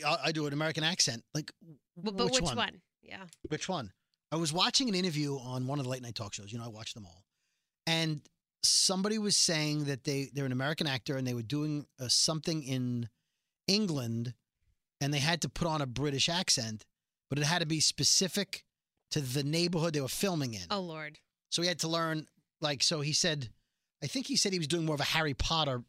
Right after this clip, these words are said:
Speaker 1: British accent. I don't remember who it was. Doesn't matter. But the point was, yeah, you can't say, "I do an American accent." We're
Speaker 2: That
Speaker 1: f-,
Speaker 2: could mean so many
Speaker 1: like,
Speaker 2: things.
Speaker 1: I'm from New York.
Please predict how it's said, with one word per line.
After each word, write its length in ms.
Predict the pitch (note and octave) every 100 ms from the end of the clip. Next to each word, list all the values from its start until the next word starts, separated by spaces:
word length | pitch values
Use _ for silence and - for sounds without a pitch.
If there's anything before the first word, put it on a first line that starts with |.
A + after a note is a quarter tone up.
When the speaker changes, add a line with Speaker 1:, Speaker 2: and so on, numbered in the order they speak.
| -
Speaker 1:
British 480 | D3 C3 C3+ A#2+ B2
accent. 400 | G#2+ - G#2+ G2 _ _ _ _ _ _ -
I 40 | F#3
don't 40 |
remember 160 | E3+ D3
who 80 | C#3+
it 60 | A#2+
was. 220 | G#2+ -
Doesn't 260 | G#3+ C#3
matter. 200 | A2 E2 F#2+
But 140 | -
the 60 | D#3
point 220 | G3 G3
was, 280 | E3 D3 C3 - _ _ _ _
yeah, 220 | F3+ C4 C#3+
you 120 | E3+
can't 220 | G#3+ G#3+
say, 100 | G3
"I 60 | E3+
do 100 | F3
an 80 |
American 260 | D#3 C#3 D#3
accent." 360 | G3 - - - _ _ _ _ _ _ _ _ _ -
We're 100 | F3+
Speaker 2:
That 40 | A3+
Speaker 1:
f-, 60 |
Speaker 2:
could 100 | C4
mean 240 | C#4 C#4+ C4
so 180 | A#3+ A3
many 180 | G#3+ G3
Speaker 1:
like, 120 | G3
Speaker 2:
things. 100 | G#3
Speaker 1:
I'm 120 | D4+
from 260 | - C4+ A3
New 80 |
York. 460 | G3+ G3+ E3+ -